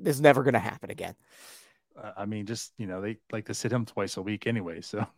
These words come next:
Speaker 2: <laughs>
Speaker 1: Yeah,
Speaker 2: pick
Speaker 1: they
Speaker 2: one of those as Davis's day to D H. 'Cause, you know, there's so much strain on being a D H.
Speaker 1: Yeah.
Speaker 2: But you're right, right. I agree.
Speaker 1: But those are also days I'd like to see maybe Endy get a day. Like,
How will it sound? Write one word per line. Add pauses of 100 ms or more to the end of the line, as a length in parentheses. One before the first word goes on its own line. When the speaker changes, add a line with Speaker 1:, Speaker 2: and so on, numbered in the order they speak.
(140)
Speaker 2:
<laughs>
Speaker 1:
Yeah,
Speaker 2:
pick
Speaker 1:
they
Speaker 2:
one
of
those
as
Davis's (380)
day
to
D
H. (1300)
'Cause,
you
know,
there's
so
much
strain
on
being
a
D
H. (1120)
Speaker 1:
Yeah.
Speaker 2:
But
you're
right,
right. (100)
I
agree. (400)
Speaker 1:
But
those
are
also
days
I'd
like
to
see
maybe
Endy
get
a
day. (1200)
Like,